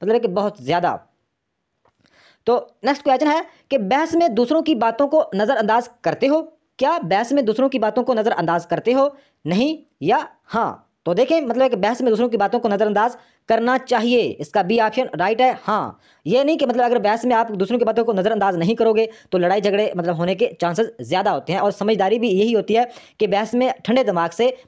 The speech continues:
मतलब, एक लोगों की बातें सुनी जाए और अपनी बताई जाए। अगर ले-, देखें कि अगला बंदा बहुत ही ज़्यादा जाहिल है,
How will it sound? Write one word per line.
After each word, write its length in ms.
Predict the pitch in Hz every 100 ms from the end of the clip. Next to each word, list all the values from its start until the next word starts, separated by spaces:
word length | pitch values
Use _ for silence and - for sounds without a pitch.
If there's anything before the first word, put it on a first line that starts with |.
| 165
मतलब, 140 | 190
एक 100 | 202
लोगों 220 | 196 196
की 100 | 190
बातें 220 | 170 165
सुनी 220 | 165 180 208
जाए 180 | 208
और 140 | 208 165
अपनी 360 | 160 170 180 170 -
बताई 220 | 165 202
जाए। 120 | 240
अगर 260 | - 247 240
ले-, 160 | 208
देखें 240 | 180 214 247
कि 60 |
अगला 180 | 220 214
बंदा 280 | 202 208 220 220 - -
बहुत 480 | 147 156 208 240 240
ही 120 | 277
ज़्यादा 200 | 254 240
जाहिल 320 | 180 196 226
है, 140 | 208